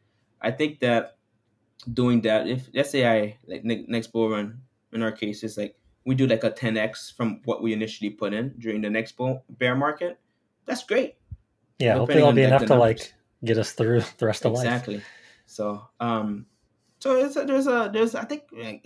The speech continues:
Speaker 1: Cardano, man, is, like, heating up. It's
Speaker 2: Yeah.
Speaker 1: fucking crazy at this point. It's, like, the amount of new projects, the amount of new innovation. It's kinda like one person's like, "Yo, th-, look at this great thing I built." And then somebody else is like, "Yo, it's not better than this thing I built,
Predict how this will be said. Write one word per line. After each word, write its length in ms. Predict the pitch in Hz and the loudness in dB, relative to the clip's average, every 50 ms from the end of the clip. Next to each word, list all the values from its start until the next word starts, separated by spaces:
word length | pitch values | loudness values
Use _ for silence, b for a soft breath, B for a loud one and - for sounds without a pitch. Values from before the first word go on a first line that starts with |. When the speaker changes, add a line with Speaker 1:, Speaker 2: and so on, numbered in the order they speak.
| 127 | _
Speaker 1:
Cardano, 500 | - - 160 165 175 196 254 262 247 226 | -4 -2 0 2 2 2 2 2 0 0
man, 300 | 220 208 208 208 208 - | -2 -2 -2 -4 -4 -4
is, 240 | - 123 113 113 - | -2 -2 -2 -2 -4
like, 180 | 113 98 - - | -8 -10 -12 -14
heating 460 | - - - 160 160 143 120 110 104 | -16 -10 -8 -4 -2 0 0 0 2
up. 260 | 110 107 95 - - _ _ _ _ _ _ _ _ _ - | 0 0 -2 -4 -8 _ _ _ _ _ _ _ _ _ -12
It's 120 | - 127 104 | -6 -2 0
Speaker 2:
Yeah. 180 | 104 101 95 | 0 0 0
Speaker 1:
fucking 460 | 92 240 220 220 - 151 127 123 117 | 0 0 -2 -2 -2 0 2 2 2
crazy 760 | 123 - - - - - - 170 170 165 151 139 131 127 123 117 | 0 -4 -10 -14 -14 -10 -6 -4 -2 0 0 0 0 -2 -4 -6
at 140 | 113 110 | -8 -8
this 140 | 110 113 - | -10 -12 -14
point. 220 | - - 113 - - | -12 -10 -10 -8 -8
It's, 120 | 131 - | -8 -6
like, 140 | 139 131 131 | -6 -6 -4
the 100 | 147 147 | -4 -4
amount 240 | 151 170 175 180 160 | -2 0 0 0 0
of 140 | - - | -2 -4
new 180 | 135 143 147 147 | -4 -4 -4 -4
projects, 560 | 131 - 117 113 117 127 131 139 135 131 - - _ _ _ _ _ | -6 -4 -2 -2 0 0 0 0 -2 -4 -6 -10 _ _ _ _ _
the 60 | - 135 | -6 -2
amount 260 | 160 160 170 170 165 | 0 0 2 0 0
of 40 | 170 | 0
new 120 | 165 151 | 0 0
innovation. 920 | 147 143 143 139 127 113 127 113 110 117 123 127 - 151 139 139 143 - b b b b | 2 2 2 2 0 0 -2 -2 -2 0 0 -2 -2 -2 -2 -2 -2 -6 b b b b
It's 80 | b | b
kinda 200 | - - 214 208 | 0 0 2 4
like 160 | 196 175 147 147 | 4 4 4 2
one 300 | 135 147 156 160 160 160 | 0 0 0 0 0 2
person's 360 | 170 160 156 - 156 135 143 | 0 0 0 -2 -4 -2 0
like, 200 | 127 107 - - _ _ _ | -2 -2 -2 -8 _ _ _
"Yo, 160 | - 180 170 160 | 2 4 4 4
th-, 140 | 165 160 156 | 4 0 -2
look 160 | 180 190 - | -2 -2 0
at 80 | 196 185 | 0 0
this 160 | 175 160 - | 0 -2 0
great 260 | - 156 156 143 - | 0 0 0 0 0
thing 140 | 160 151 139 | -2 -2 0
I 80 | 127 | 0
built." 320 | 117 - 110 104 - - _ - | -2 -2 -4 -6 -6 -8 _ -6
And 140 | 127 135 127 | -2 0 0
then 100 | 123 123 | 0 0
somebody 360 | 127 151 143 147 139 139 135 | -2 -2 0 2 2 4 4
else 160 | 131 131 131 | 2 2 0
is 80 | 135 127 | -2 -2
like, 140 | 123 107 - | -2 -2 0
"Yo, 300 | - 139 139 - - - - _ | 2 2 2 2 2 0 -6 _
it's 140 | 117 - - | -14 -4 0
not 200 | 147 123 123 127 | 0 0 2 2
better 200 | 139 123 123 113 | 2 2 2 0
than 220 | 110 107 110 - - | -2 -4 -8 -2 0
this 160 | 165 170 170 | 0 0 0
thing 180 | - 143 120 | 0 -2 0
I 80 | 113 113 | 0 0
built, 340 | 110 - 110 107 107 - | 0 0 -2 -2 -4 -6